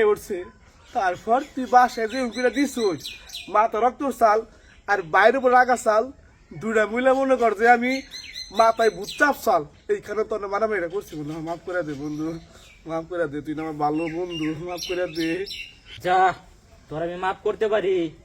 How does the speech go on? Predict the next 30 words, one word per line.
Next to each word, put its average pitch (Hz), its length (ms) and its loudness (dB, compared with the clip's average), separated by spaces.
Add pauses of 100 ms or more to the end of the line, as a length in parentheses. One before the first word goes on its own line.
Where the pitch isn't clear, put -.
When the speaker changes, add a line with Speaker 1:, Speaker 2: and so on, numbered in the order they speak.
(1300)
Speaker 2:
আমারে 170 280 -2 (840)
সিঙ্গাপুর 165 420 -6
যাওয়ার 165 180 -4
ব্যবস্থা 160 340 -6
করে 160 160 -2
দিতে 147 180 -8
হবে। 131 200 -6 (800)
Speaker 1:
তাহলে 170 240 -2 (100)
তোর 170 160 0
ওই 170 140 -4
রাগাই 190 280 0
বংশটা 175 320 -6 (100)
না 180 120 4
করে 170 180 -2 (100)
দে, 156 100 -4 (680)
আমার 165 240 -4
যেন 165 120 -4 (100)
দেখ-, 202 200 0
রাস্তাঘাটে 170 400 -6
দেখলে 180 180 -2 (100)
না 180 140 0
মারে। 165 260 -6 (460)
Speaker 2:
আচ্ছা 196 180 -4 (100)
যা, 190 120 2 (540)
কমনি। 160 320 -6 (600)
Speaker 1:
তাহলে 165 280 -10
নু-, 175 200 -4
দুজন 190 340 -2
মিলে 208 220 2 (760)
আমার 170 140 -6